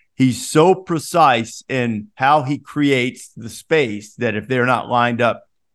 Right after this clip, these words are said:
you know, exactly, precisely, almost to the inch, he said, you know, we would look at it and say, "How could this make any difference?" And then he'll roll the tape back and say, "This is the teaching point.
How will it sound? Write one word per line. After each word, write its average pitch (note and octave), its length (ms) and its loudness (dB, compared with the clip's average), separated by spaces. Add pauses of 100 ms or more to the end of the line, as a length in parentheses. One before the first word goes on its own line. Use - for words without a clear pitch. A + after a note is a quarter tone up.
(160)
you A#2 120 -6
know, A#2 100 -2
exactly, B2 800 -4
precisely, C3+ 800 -2
almost D3 360 0
to D#3 100 -2
the A#2+ 260 -4
inch, E3+ 300 0
he C3 120 -6
said, A#2+ 200 -4 (180)
you D3 60 0
know, D3 80 6
we E3 180 4
would G3+ 160 -2
look D#3+ 260 0
at A#2+ 240 2
it A#2+ 120 -2 (300)
and C3 140 0
say, B2+ 160 -2
"How C#3+ 200 2
could G3+ 220 -6
this E3 200 -2
make E3 220 2
any C#3 180 0
difference?" A#2 520 -2 (160)
And C3 120 0
then B2+ 120 0
he'll G3 180 4
roll E3+ 240 4
the C#3 80 2
tape F3+ 340 -2
back A2 300 -4
and B2+ 80 -6
say, A#2+ 140 -4
"This F3 260 -2
is D3 140 -8
the B2 80 -6
teaching D#3 480 -4
point. A2+ 380 -4